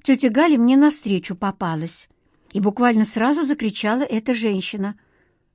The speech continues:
«Почему же вы следователю об этом не рассказали?» «А он не спрашивал. Я сейчас случайно вспомнила,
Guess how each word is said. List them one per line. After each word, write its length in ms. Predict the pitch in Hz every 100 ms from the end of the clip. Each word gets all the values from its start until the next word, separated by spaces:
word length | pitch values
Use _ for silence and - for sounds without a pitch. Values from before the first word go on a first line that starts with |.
| _ _ _ _ -
«Почему 360 | 226 240 233
же 120 | 208 202
вы 80 |
следователю 800 | 202 214 175 156 165 180 208 202 208
об 140 | 202
этом 260 | 214 214 214
не 100 | 220
рассказали?» 720 | 226 - 240 226 233 233 247 _ _ _ _ _ _ _ _ _ _ -
«А 120 | 175
он 140 | 196
не 100 | 285
спрашивал. 720 | 330 - 370 302 - 294 311 - _ _ _ _ _
Я 160 | - 262
сейчас 520 | 262 320 - 370 320
случайно 500 | - 254 - 302 220
вспомнила, 640 | 208 - 294 254 185 165